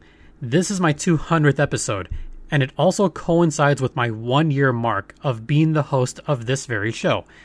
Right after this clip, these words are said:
Yeah, I started on this journey three hundred and sixty-six days ago. September thirtieth of last year was when daily episodes of Locked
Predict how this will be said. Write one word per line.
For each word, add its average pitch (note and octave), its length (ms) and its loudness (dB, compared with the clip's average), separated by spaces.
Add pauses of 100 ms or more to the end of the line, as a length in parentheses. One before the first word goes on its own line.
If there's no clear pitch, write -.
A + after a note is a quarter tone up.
(400)
Yeah, C3+ 300 2 (140)
I C3 140 4
started C3 360 -2
on B2 220 0
this B2 240 -4
journey A2+ 520 -2 (500)
three D#3+ 380 2
hundred C#3 500 -2
and A2+ 140 -6
sixty-six - 840 -8
days B2+ 440 0
ago. F#2+ 340 -8 (680)
September F3+ 440 0
thirtieth D3+ 540 2
of D3 200 0
last C3 520 0
year A2 280 -4 (460)
was C#3 220 2
when C3+ 220 2
daily D3 360 4
episodes B2+ 640 -4
of B2+ 220 0
Locked A2 520 -2